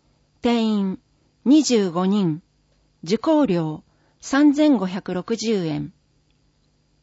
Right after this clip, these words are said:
水中歩行水曜コース、成人。十月六日から十二月二十二日水曜。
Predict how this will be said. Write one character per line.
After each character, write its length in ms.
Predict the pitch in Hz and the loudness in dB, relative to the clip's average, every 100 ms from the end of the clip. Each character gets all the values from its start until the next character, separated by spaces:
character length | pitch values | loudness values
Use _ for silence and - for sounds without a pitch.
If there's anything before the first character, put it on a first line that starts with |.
| _ _ _ _ | _ _ _ _
水 300 | - 277 302 | -6 0 0
中 260 | - 311 302 | 0 0 0
歩 160 | 294 | -2
行 280 | - 208 175 | -2 -2 -4
水 320 | 165 277 302 | -4 0 2
曜 240 | 294 294 285 | 4 4 2
コ 220 | - 240 | -2 -2
ー 40 | |
ス、 360 | 196 - 160 151 _ _ _ - | -4 -8 -8 -10 _ _ _ -18
成 320 | - 233 220 | -2 0 0
人。 340 | 190 180 170 - _ _ _ _ _ _ _ _ | -2 -2 -2 -10 _ _ _ _ _ _ _ _
十 260 | 156 247 311 | -4 0 2
月 240 | 302 294 | 0 2
六 100 | 269 | 2
日 260 | 269 254 233 | 2 0 -6
か 140 | 220 | -6
ら 240 | 202 202 196 _ - | -4 -6 -10 _ -10
十 220 | 190 285 | -2 2
二 100 | 277 | 4
月 260 | 277 269 254 | 2 -2 2
二 140 | 294 | 2
十 240 | 269 214 180 | 2 -2 -2
二 140 | 185 | -2
日 460 | 202 196 - 180 - _ | -2 -4 -8 -10 -10 _
水 340 | - - 233 220 | -14 -4 -2 0
曜。 320 | 202 165 | -2 -4